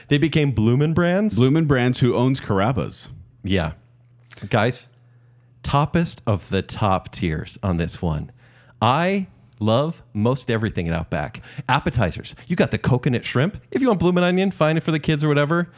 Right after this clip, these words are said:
Speaker 1: But you got some amazing
Speaker 2: The
Speaker 1: things
Speaker 2: kids,
Speaker 1: there.
Speaker 2: it's fifteen hundred calories.
Speaker 1: Oh. I mean, but yeah, the whole table's eating it at the same time, right?
Speaker 2: Mm.
Speaker 1: And then you get the, uh, blue cheese chopped walnut salad.
Speaker 2: You did, you
Speaker 1: It's
Speaker 2: lost
Speaker 1: so
Speaker 2: me.
Speaker 1: good. And
Speaker 2: I don't
Speaker 1: then
Speaker 2: like, I don't like mold in my cheese.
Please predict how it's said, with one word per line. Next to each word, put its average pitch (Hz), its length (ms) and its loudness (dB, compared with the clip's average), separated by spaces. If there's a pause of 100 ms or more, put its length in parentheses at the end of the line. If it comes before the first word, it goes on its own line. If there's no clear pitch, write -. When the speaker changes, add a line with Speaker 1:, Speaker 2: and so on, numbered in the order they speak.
(180)
Speaker 1:
But - 80 -20
you 349 80 -4
got 208 100 0
some 139 120 -2
amazing 110 480 2
Speaker 2:
The 175 80 6
Speaker 1:
things 131 200 2
Speaker 2:
kids, 240 240 2
Speaker 1:
there. 165 60 2
Speaker 2:
it's 139 100 -4
fifteen 233 460 0
hundred 208 360 2
calories. 185 720 0
Speaker 1:
Oh. 82 300 -2 (260)
I 190 120 4
mean, 160 160 4
but 131 160 2
yeah, 123 120 4
the 95 100 0
whole 123 140 0
table's 95 340 -2
eating 127 200 2
it 85 40 0
at 82 100 -6
the 92 80 -4
same 87 260 -2
time, 117 320 0
right? 101 240 2
Speaker 2:
Mm. 131 60 -12 (240)
Speaker 1:
And 156 140 2
then 165 100 2
you 170 100 2
get 143 160 -2
the, 131 180 4
uh, 98 40 4
blue 113 220 0
cheese 117 340 -2
chopped 107 240 0
walnut 98 340 2
salad. 101 400 2
Speaker 2:
You - 40 -6
did, 95 80 0
you 85 40 2
Speaker 1:
It's 82 60 2
Speaker 2:
lost 80 140 -2
Speaker 1:
so 95 160 4
Speaker 2:
me. 98 100 2
Speaker 1:
good. 98 400 2 (440)
And 120 100 2
Speaker 2:
I - 20 4
don't 143 100 2
Speaker 1:
then 151 120 2
Speaker 2:
like, 147 80 -2
I 156 40 0
don't 165 80 0
like 156 140 0
mold 117 280 2
in 98 120 2
my 85 100 0
cheese. 76 480 -6